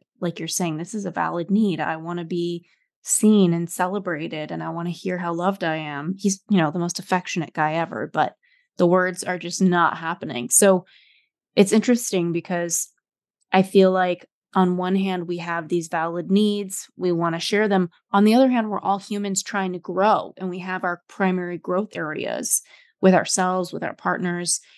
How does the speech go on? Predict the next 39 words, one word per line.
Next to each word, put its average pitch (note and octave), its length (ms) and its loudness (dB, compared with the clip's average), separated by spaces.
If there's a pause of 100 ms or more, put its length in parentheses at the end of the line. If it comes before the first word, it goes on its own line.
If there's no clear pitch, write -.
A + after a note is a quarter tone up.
(200)
And G3 140 6
some A3 140 6
of A#3+ 140 6
these F#3+ 180 4
growth G#3 280 0
areas F3 640 -4
feel A#3 300 2
for G3 160 0
me G#3 300 4
like F3 280 -4
life's F#3+ 460 -4
work. - 360 -10 (120)
Like, F3+ 360 4 (460)
I G#3 80 4
feel A#3 140 6
like A#3 120 6
my G3+ 140 4
anxiety F#3 840 0 (300)
is G#3 180 4
life's G3+ 440 2
work. - 300 -10
So G#3 160 6
it's G3+ 120 4
like G3+ 200 2
this A#3 220 4
guy G#3+ 500 2 (400)
sharing A#3 460 4
how B3 160 2
he G#3+ 80 -2
feels A3 260 -2
could A#3 200 -2
be A3+ 340 -2
life's G3 520 -2
work. - 220 -8
So G3+ 120 -10
how A#3+ 200 -4
do C#4 60 -2
you D4 180 4
navigate G3+ 760 -2